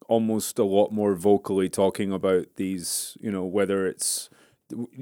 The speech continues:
talking about apartheid in your mural in South Africa, whether it was talking about homelessness. Um, you know, I, I feel like there's been a more direct conversation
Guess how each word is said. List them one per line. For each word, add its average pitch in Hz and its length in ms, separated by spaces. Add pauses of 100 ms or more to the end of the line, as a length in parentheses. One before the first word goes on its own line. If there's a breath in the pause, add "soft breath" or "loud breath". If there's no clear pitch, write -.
(280)
talking 120 240
about 107 220
apartheid 131 460
in 104 160
your 98 280
mural 113 420
in 104 140
South 104 280
Africa, 123 540
whether 98 200
it 95 60
was 87 140
talking 98 180
about 85 160
homelessness. 113 760 (440 loud breath)
Um, 101 360
you 110 120
know, 104 180
I, 110 240
I 101 80
feel 113 220
like 110 180
there's 101 360
been 107 380
a 110 80
more 107 300
direct 107 920
conversation 101 1000